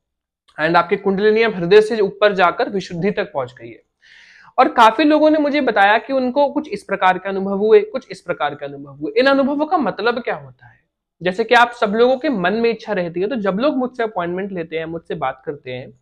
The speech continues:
तो वो भी इस बारे में मुझसे पूछते हैं। ऐसे ही मैंने सोचा कि क्यों ना मैं इस टॉपिक पर वीडियो बना के आप लोगों को पहले से ही क्लियर कर दूं कि ये जो अनुभव हैं ये होते क्यों हैं,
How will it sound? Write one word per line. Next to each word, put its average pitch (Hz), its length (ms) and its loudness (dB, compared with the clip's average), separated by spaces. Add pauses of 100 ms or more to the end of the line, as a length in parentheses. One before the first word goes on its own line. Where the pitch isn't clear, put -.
(480)
तो - 60 4
वो 262 200 4
भी 311 140 2
इस 262 120 0
बारे 185 240 2
में 240 100 0
मुझसे 220 240 -2
पूछते 165 420 -12
हैं। - 160 -20 (680)
ऐसे 247 380 4
ही 294 400 0 (280)
मैंने 247 280 2
सोचा 277 320 2
कि 277 100 -2
क्यों 262 180 0
ना 262 80 2
मैं 269 80 0
इस 262 100 -4
टॉपिक 247 220 0
पर 247 180 0
वीडियो 208 200 4
बना 220 220 2
के 220 120 -2
आप 202 160 0
लोगों 214 160 4
को 254 140 -2
पहले 214 360 2
से 247 100 0
ही 240 100 0
क्लियर 202 280 -2
कर 185 140 -6
दूं 170 180 -8 (520)
कि 262 80 -2
ये 233 220 2
जो 262 120 4
अनुभव 247 360 2
हैं 247 140 -2
ये 254 160 0
होते 160 380 -4
क्यों 151 280 -10
हैं, - 140 -20